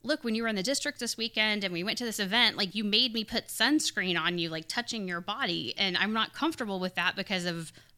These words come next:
we're not in that relationship anymore. I don't wanna be,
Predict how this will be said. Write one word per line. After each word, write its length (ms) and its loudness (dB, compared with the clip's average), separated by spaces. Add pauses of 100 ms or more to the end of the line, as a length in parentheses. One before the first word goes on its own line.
(160)
we're 140 2
not 240 6
in 120 2
that 180 2
relationship 580 -6
anymore. 300 -2
I 80 2
don't 180 -2
wanna 220 -2
be, 380 0